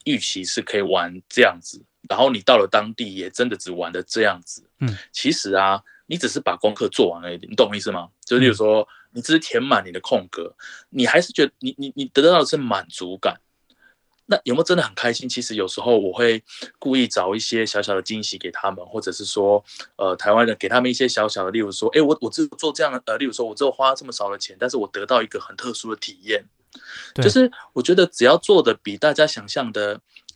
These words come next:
Speaker 1: 呃，就是想要得到再多一点，其实大家就会有那个快乐的感觉会出现。那你也不用说，
Speaker 2: 嗯。
Speaker 1: 哦，我要五十分啊，我给你九十分，这样有点太多。其实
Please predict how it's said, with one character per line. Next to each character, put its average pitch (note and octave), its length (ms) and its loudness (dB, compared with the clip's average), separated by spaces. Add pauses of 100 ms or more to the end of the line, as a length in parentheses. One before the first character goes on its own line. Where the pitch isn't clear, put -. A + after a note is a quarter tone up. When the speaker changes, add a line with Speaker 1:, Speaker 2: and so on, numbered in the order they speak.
Speaker 1:
呃， G#2+ 220 0 (280)
就 D3 100 -8
是 C#3 160 -8
想 A#2+ 160 -2
要 D#3 60 2
得 C#3 120 0
到 C#3 160 0
再 D3 120 -2
多 E3 260 -2
一 - 20 -6
点， F#2 200 -6
其 - 100 -8
实 B2+ 140 -8
大 C3 120 2
家 A#2 160 2
就 A#2+ 140 -4
会 A#2+ 120 0
有 F#2+ 80 -10
那 G#2 80 -10
个 G#2 60 -6
快 B2+ 220 -4
乐 A#2+ 80 6
的 G#2 80 6
感 F2+ 160 -6
觉 F2+ 140 -8
会 G2+ 80 -8
出 F#2+ 260 -8
现。 F#2+ 240 -6 (480)
那 D3+ 140 6
你 C3+ 80 0
也 A#2+ 60 2
不 - 120 0
用 B2+ 100 6
说， - 180 -4
Speaker 2:
嗯。 G#2+ 40 6
Speaker 1:
哦， - 40 6
我 G2 100 2
要 A#2 80 8
五 G2+ 120 -2
十 G2 160 -8
分 G2+ 220 -2
啊， G2 80 2
我 F#2 80 -2
给 G#2 100 -8
你 G2+ 100 -10
九 F2+ 180 -6
十 - 180 -12
分， G2 140 -2
这 A#2+ 80 4
样 A#2 60 4
有 G2+ 60 -2
点 F#2+ 80 -12
太 G2 160 -4
多。 F2+ 160 -6
其 G#2 140 -8
实 A2 180 -2